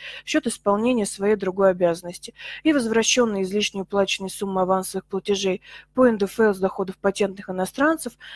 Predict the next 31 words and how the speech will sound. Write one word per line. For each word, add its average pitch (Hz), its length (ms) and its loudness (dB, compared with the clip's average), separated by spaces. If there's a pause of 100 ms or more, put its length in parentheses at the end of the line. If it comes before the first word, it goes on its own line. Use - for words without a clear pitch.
(120)
налогу 233 300 2
на 214 100 0
профессиональный 247 760 2
доход, 214 420 0
сборов 202 340 2
за 190 140 0
пользование 190 520 0
объектами 196 420 -2
животного 190 480 -2
мира 285 320 2 (440)
и 330 100 4
за 247 140 4
пользование 220 640 2 (180)
объектами 196 600 2
водных 214 340 2
биологических 190 800 0
ресурсов. 196 560 -6 (800)
Единым 240 380 2
налоговым 233 420 4
платежом 240 520 0
будет, 233 320 -2
э, 208 160 6
запрещено 226 580 0
платить 185 480 -2
авансовый 196 460 0
платёж 196 420 -4
по 202 80 -4
Н 208 120 -2
Д 233 80 2
Ф - 160 -4
Л, 196 260 2